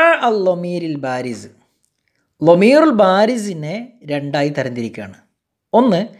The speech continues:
അൽ ലമീറുൽ ബാരിസു അൽ മുൻഫസിലു വഹുവ മാ ഇസ്തഖല്ല ബിനഫ്സിഹി ഫി നുത്ഖി വൽ കിതാബത്തി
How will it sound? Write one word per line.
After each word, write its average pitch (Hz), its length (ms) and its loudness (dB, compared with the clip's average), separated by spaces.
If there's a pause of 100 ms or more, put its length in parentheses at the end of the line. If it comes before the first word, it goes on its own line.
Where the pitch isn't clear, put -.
(460)
അൽ 247 120 6
ലമീറുൽ 254 520 4
ബാരിസു 190 680 2 (140)
അൽ 160 200 0 (120)
മുൻഫസിലു 143 840 -8 (680)
വഹുവ 269 300 8 (100)
മാ 226 160 0 (160)
ഇസ്തഖല്ല 247 760 -4 (120)
ബിനഫ്സിഹി 190 760 -8 (120)
ഫി 180 200 -6
നുത്ഖി 214 640 0 (380)
വൽ 220 240 6
കിതാബത്തി 190 840 2